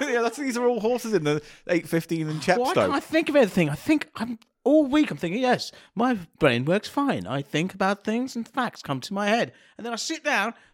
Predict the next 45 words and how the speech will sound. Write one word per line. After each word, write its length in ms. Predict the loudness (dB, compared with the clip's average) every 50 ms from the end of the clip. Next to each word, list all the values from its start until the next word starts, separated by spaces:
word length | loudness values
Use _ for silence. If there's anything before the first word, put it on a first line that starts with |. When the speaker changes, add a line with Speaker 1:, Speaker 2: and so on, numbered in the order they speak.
| _ _ -6
Speaker 2:
look 200 | -4 -4 -2 -2
at 100 | -4 -2
you, 140 | 0 2 6
Speaker 1:
Oh, 160 | 6 6 8
no, 120 | 8 6 6
Speaker 2:
and 100 | 6 6
Speaker 1:
they're 80 | 6
Speaker 2:
I'm 60 | 6
all 60 | 6 6
Speaker 1:
called, 160 | 6 6 6
Speaker 2:
just 160 | 6 8 8
Speaker 1:
um, 40 | 6
Speaker 2:
Mister 240 | 6 4 0 -2 -4
Nonsense 580 | 2 4 4 4 4 2 -2 -6 -6 -8 -8 -8
talk. 360 | -4 0 2 2 2 0 -2 2
Speaker 1:
Yeah, 300 | 2 4 4 4 0 0 -4 _ -6
I 80 | -2
don't 140 | 0 2 2
know 60 | 4
what 120 | 6 4 6
it 80 | 4
is 80 | 2 2
about 220 | 2 2 2 2
me. 180 | 0 -2 -4 -4 -8 _ _
Speaker 2:
So 200 | 0 2 2 4 4
eggs 240 | 2 2 4 2
are 40 | 2
meant 160 | 4 6 6 6
to 20 | 6
be 40 | 4
Speaker 1:
Hamilton's 260 | 4 2 0 0 0
Fancy. 560 | 2 2 2 2 0 -2 -4 -4 -4 -4 -6 _
Was 100 | -4 -2
that 80 | 0 0
what 80 | 0
it 40 | 0
was 80 | -2 -2
called? 300 | -2 -2 -2 -2 0 0
Speaker 2:
No, 260 | 0 0 2 0 -2
that's 220 | -4 -6 -8 -8
the 80 | -8 -6
name 140 | -6 -4 -4
of 40 | -4
that 160 | -4 -6 -6
weed. 300 | -6 -6 -6 -6 -8 -10